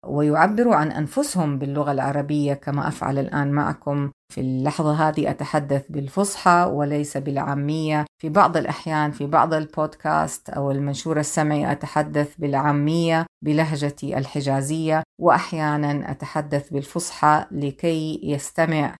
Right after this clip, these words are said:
ويفهم كل، آه، العالم العربي ما أقول. ومن هنا يأتي الممارسة، أهمية الممارسة، وأهمية أن، آم،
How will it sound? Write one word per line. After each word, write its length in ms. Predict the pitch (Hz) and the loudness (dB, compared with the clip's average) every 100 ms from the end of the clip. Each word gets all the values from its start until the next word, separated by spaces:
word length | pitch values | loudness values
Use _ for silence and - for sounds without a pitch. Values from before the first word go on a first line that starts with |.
| - | -2
ويفهم 720 | 143 156 175 160 156 156 151 - | 2 2 2 0 2 2 -2 -6
كل، 460 | - 180 175 175 - | 0 2 4 2 0
آه، 360 | 143 139 - 143 | -2 -2 -2 -2
العالم 460 | 139 160 170 151 | 2 4 4 2
العربي 580 | 143 135 151 147 147 143 | 0 2 2 0 0 0
ما 240 | 147 143 | 0 -2
أقول. 420 | 143 - 156 151 147 - | -4 -6 -2 -2 -2 2
ومن 220 | 202 233 | 4 6
هنا 280 | 240 214 196 | 6 6 6
يأتي 680 | 196 208 185 - 180 175 - | 6 4 0 -2 0 0 0
الممارسة، 760 | 156 151 160 202 202 156 - | -2 0 2 4 4 2 0
أهمية 580 | 143 - 143 165 214 190 185 | -4 -4 -4 0 2 2 0
الممارسة، 760 | 147 147 143 147 143 139 139 135 _ - | -2 0 2 2 0 -2 -4 -4 _ -6
وأهمية 880 | 147 - 151 156 165 180 175 165 - - | 0 0 0 -2 0 2 2 0 -4 -6
أن، 400 | 151 151 147 147 | -2 0 0 0
آم، 400 | 143 143 139 - | -2 -2 -2 -4